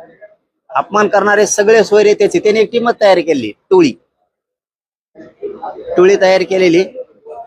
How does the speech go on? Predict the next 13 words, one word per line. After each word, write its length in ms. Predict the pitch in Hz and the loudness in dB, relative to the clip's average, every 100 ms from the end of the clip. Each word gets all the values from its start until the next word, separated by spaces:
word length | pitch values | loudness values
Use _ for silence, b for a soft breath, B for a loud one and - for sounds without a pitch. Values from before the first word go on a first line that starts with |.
| - | -20
ती 540 | - - - 196 190 180 | -20 -20 -4 0 2 2
अपमान 360 | 175 180 190 | 0 0 0
करते 280 | 170 185 196 | 0 -2 -2
छत्रपती 460 | 185 143 170 170 165 | -4 -6 -6 -4 -6
शिवरायांचा, 480 | 175 170 170 170 | -2 0 0 0
महापुरुषांचा, 600 | 170 160 156 151 170 160 170 | 0 0 -2 -8 -8 -6 -4
फक्त 180 | - - | -4 -4
दाखवायला 500 | 180 196 190 208 208 | -2 -2 0 0 2
हिंदू 340 | 185 180 185 | 2 0 0
दाखविते, 400 | 175 156 139 131 | 0 -2 -6 -10
ते 260 | 123 147 175 | -10 -10 -10
हिंदुत्व 400 | 143 160 175 240 | -6 -2 -2 0
दाखविते 400 | 135 - 107 | -2 -4 -8